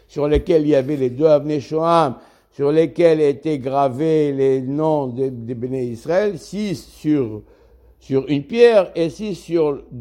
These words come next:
la, l'autre pierre. Et ce, euh, hoshen était attaché au, au éphod. Donc, les, velo izah ha-hoshen me'al ha-éphod.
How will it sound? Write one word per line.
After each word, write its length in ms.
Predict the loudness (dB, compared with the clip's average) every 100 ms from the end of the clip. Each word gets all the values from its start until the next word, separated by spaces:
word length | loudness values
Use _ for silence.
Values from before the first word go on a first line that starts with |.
| -12
la, 140 | -6 -6
l'autre 320 | -4 -6 -6
pierre. 240 | -8 -8 -6
Et 100 | -8
ce, 440 | -4 0 2 2 -2 -18 -20 -20 -2
euh, 540 | 2 2 2 -2 -4 -8 2
hoshen 540 | 4 4 2 2 0 -4
était 300 | -6 -2 -2
attaché 840 | 0 -2 0 -2 0 -6 -6 -8 -14 _ _ _ _ _ _ _ _ _ _ _ _ _ _ -6 0
au, 80 |
au 560 | 4 4 2 2 4 6
éphod. 380 | 4 0 -4 -6 -12
Donc, 220 | -14 -6
les, 380 | -2 0 -2 -6
velo 340 | -2 4 4
izah 460 | 4 -2 -4 -2 -2
ha-hoshen 720 | -4 -10 -4 -4 -4 -6 -6
me'al 260 | -6 -4 -4
ha-éphod. 480 | -2 -4 -6 -12